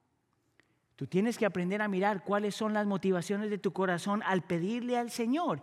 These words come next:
Y muchas veces es, no, es mejor no pedirle por esas cosas si te das cuenta que estás consiguiendo un Salvador funcional.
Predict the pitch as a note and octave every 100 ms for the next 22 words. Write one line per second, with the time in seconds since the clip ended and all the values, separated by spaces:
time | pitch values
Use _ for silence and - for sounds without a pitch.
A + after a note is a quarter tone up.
0 | - - F3 E3 A3+ C#4+ C4 B3+ B3+ B3+
1 | A#3 D#3+ C#3+ F3+ A#3 - - F#3+ F#3+ G#3
2 | A3+ G3 G3+ C4+ C4+ B3+ C4 C4 B3 F#3
3 | G#3+ A#3+ C4 - B3 A#3+ A#3+ G3 E3 -
4 | A3 G#3+ A3+ A3 G3+ G3+ - - - -
5 | C#3 - G3+ - G3+ A3 G#3 F#3+ F#3 F3+
6 | E3+ E3+ - - - F#3 F3+ G3 F#3 E3
7 | D#3+ F3 F3+ F#3+ E3+ - - D#3+ C#3+ B2
8 | A2+